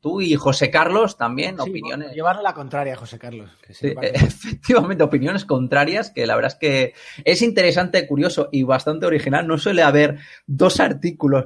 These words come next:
Speaker 1: de lo mismo, de opiniones contrarias en una misma revista. La verdad es que os estáis pareciendo bastante a Podemos.
Speaker 2: ¿Mm?
Speaker 1: Pero, ¿eh?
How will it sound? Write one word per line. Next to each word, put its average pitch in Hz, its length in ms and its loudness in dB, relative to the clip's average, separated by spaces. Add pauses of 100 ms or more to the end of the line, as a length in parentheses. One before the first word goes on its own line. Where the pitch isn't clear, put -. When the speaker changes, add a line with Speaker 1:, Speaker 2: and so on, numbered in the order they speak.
(160)
Speaker 1:
de 139 200 2
lo 127 140 4
mismo, 139 480 -2 (260)
de 143 100 4
opiniones 160 420 0
contrarias 143 680 2
en 117 180 -4
una 147 220 0
misma 117 720 -2
revista. 120 440 -6 (220)
La 107 120 -12
verdad 104 160 -6
es - 40 -14
que 143 80 -2
os 120 60 -2
estáis 120 240 -8
pareciendo 123 320 -4
bastante 117 300 -10
a 101 40 -12
Podemos. 117 380 -8 (520)
Speaker 2:
¿Mm? 233 200 -10 (260)
Speaker 1:
Pero, 135 720 6
¿eh? 269 460 2